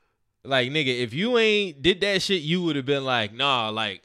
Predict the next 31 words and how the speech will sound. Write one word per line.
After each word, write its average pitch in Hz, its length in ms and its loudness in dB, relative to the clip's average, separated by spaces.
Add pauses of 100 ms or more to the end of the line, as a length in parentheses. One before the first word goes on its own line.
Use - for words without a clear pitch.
I 143 160 6
didn't 131 220 -2
do 151 140 -4
that 131 180 0
fucking 127 260 -8
shit. 110 240 -12
You 107 140 -10
don't 135 160 -8
know 127 100 -4
what 151 180 -4
the 156 80 -8
fuck 143 240 -10
you 151 80 -14
talking 135 280 -6
about, 127 240 -6
none 135 160 -4
of 131 80 -4
that 120 120 -2
shit." - 240 -10
But 123 120 -4
the 107 80 -10
fact 175 260 -2
that 156 140 -4
he 160 120 -12
said, 151 360 -8
"Oh, 104 80 -10
I 101 160 -8
don't 107 100 -10
remember 110 280 -12
that 117 180 -8
shit," 123 240 -12